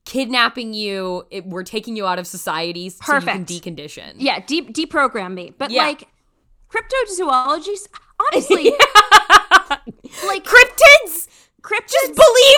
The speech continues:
Speaker 1: the cryptids.
Speaker 2: Just believe.
Speaker 1: <laughs> Just believe.
Speaker 2: There, the ocean is so full of weird shit anyway that if you would, like, yeah, why not?
Speaker 1: Yeah,
Speaker 2: There might
Speaker 1: like,
Speaker 2: be.
Speaker 1: That, see,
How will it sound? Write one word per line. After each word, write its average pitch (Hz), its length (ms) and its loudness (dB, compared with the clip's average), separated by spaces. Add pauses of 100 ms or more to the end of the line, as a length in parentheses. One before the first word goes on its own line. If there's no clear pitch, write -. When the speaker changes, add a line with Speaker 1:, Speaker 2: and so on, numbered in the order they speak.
Speaker 1:
the 440 100 0
cryptids. 311 840 4
Speaker 2:
Just 466 200 -8
believe. 494 720 -8 (100)
Speaker 1:
<laughs> - 20 -18
Just 508 840 -6
believe. 605 640 0
Speaker 2:
There, 440 420 -4
the 381 260 -8
ocean 466 400 -4
is 508 80 -4
so 339 240 -4
full 392 320 -8
of 233 100 -12
weird 254 300 -10
shit - 340 -10
anyway 392 600 -6
that 392 160 -10
if - 160 -14
you 330 140 -6
would, 370 160 -8
like, 330 280 -12 (200)
yeah, 247 180 -4 (300)
why 294 220 -2
not? 370 360 0
Speaker 1:
Yeah, 427 160 6
Speaker 2:
There 254 80 8
might 302 160 0
Speaker 1:
like, 370 120 -4
Speaker 2:
be. 269 180 -8 (340)
Speaker 1:
That, 466 320 -2
see, 494 200 -12